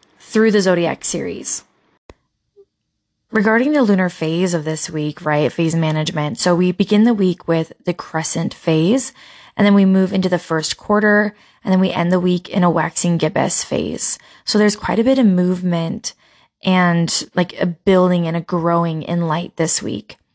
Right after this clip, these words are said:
Of course, we spoke last week about the crescent lunar phase. This is where the moon reappears in the sky and we can see the lightest sliver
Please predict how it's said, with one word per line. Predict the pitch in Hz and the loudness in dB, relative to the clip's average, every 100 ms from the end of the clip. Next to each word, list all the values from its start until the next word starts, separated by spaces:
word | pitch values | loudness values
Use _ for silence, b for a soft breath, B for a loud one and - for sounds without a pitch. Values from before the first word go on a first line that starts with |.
| B B B - | B B B -16
Of | - | -14
course, | - 185 180 | -2 0 0
we | 190 180 | 0 0
spoke | 175 175 165 | 0 -2 0
last | 170 165 - | 0 -2 -2
week | 190 | -4
about | 170 160 | -2 -2
the | 170 | -4
crescent | - 170 160 180 196 | -4 -4 -2 0 0
lunar | 175 170 165 | 2 0 -2
phase. | - 156 156 220 247 B B B B | -2 -2 0 0 -2 B B B B
This | - 196 | 0 2
is | 202 196 190 180 | 4 4 4 2
where | - 185 180 170 170 165 160 - _ | 0 2 2 4 4 2 0 -4 _
the | 185 196 185 | -2 2 4
moon | 185 190 185 180 | 4 4 4 2
reappears | 196 214 208 - 190 180 175 | 2 2 0 -2 0 2 0
in | 170 180 | 0 0
the | |
sky | 170 - 160 156 156 | 0 0 0 2 0
and | 151 170 | 0 0
we | 180 | 0
can | - 180 | 0 -2
see | 170 - 180 175 | 0 0 2 2
the | 170 180 170 165 | 2 2 2 2
lightest | 180 180 214 214 | 2 2 2 0
sliver | - 190 170 156 151 | 0 0 0 0 0